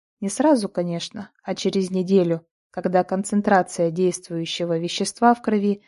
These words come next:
достигла оптимальных значений. Вот тогда доктор Ленка уже смогла двигаться.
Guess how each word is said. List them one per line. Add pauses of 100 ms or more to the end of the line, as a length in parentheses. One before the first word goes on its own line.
(220)
достигла
оптимальных
значений. (440)
Вот
тогда
доктор
Ленка (260)
уже
смогла
двигаться.